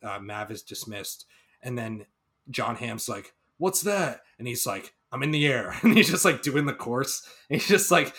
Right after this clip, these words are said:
showing that he is the best, uh, 'cause he is Maverick. Uh, just a great scene. I love the, I love the characters they introduced too. I liked Hangman a lot. He played, like, the perfect dick. Uh, some great names too.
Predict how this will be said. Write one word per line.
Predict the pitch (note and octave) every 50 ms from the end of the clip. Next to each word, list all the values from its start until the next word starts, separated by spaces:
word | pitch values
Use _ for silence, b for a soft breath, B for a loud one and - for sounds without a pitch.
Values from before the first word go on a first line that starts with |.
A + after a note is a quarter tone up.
| B B B
showing | - - - C3 C#3 C#3
that | C#3 C3+ - -
he | - C3+
is | B2 A2+ B2 C3 B2 A#2+ A2+ A2+
the | B2 A#2+
best, | G#2 A2 G2 G#2 A2 - - - - - - _
uh, | - A2 G#2+ G#2 G2+ G2+ F#2+ - _ _ _ _ _ _ _
'cause | - A#2+ -
he | C3 B2+ A#2+ A#2
is | A#2 - -
Maverick. | A2+ G#2 G#2 G#2+ - B2+ B2+ B2+ - - _ _ _ _ _ _ _ _ -
Uh, | - A2 A2 G#2+ G#2 G#2 G2+ G2+ F#2+ F#2 _ _ _ _ _ _ _ _ -
just | A#2+ C3 C#3 - -
a | D#3+
great | A2+ - A#2+ A#2+ A#2+ A#2+ A2+
scene. | - - - A#2 A#2 A2+ A2+ A2+ G#2+ G2+ G#2 A2+ - _ -
I | - B2+
love | B2+ D3+ F3+ F#3+ -
the, | - G3+ F3+ D3 C3+
I | A#2+ B2+ C#3
love | D#3 E3 D#3
the | E3+
characters | - - C3+ B2+ B2 - C3 A#2
they | B2 A#2
introduced | A2+ A#2 G#2+ - A2+ A2 A2+ G#2+ - -
too. | - - A2+ G#2+ G#2+ G#2+ G#2+ G#2 - _ _ _ _ _ _ _ _ _
I | - B2
liked | A#2+ A#2+ B2 B2 -
Hangman | - B2 A#2+ A#2+ A#2 A#2 A#2 A2+ A2+ A2+
a | A2 A2
lot. | G#2+ G#2+ G#2+ G#2+ G#2+ G#2 G2+
He | A2+ A#2
played, | - - A#2+ A#2 A2+
like, | A2+ G#2+ -
the | - A2
perfect | - - A#2 A2 A#2 G#2+ - -
dick. | A2 G2+ G2+ G2 - - _ _ _ _ _ _ _ _ _ _ -
Uh, | A2+ A2 A2 G#2+ G#2 G#2 G#2
some | - - - C#3 B2
great | - C#3 C3+ B2+ B2+ A2+
names | A#2 A#2 A2 A2 G#2+ G#2+ G2+ - -
too. | - - A2 G#2+ G#2 G2+ G2+ G2+ G2+ G2 F#2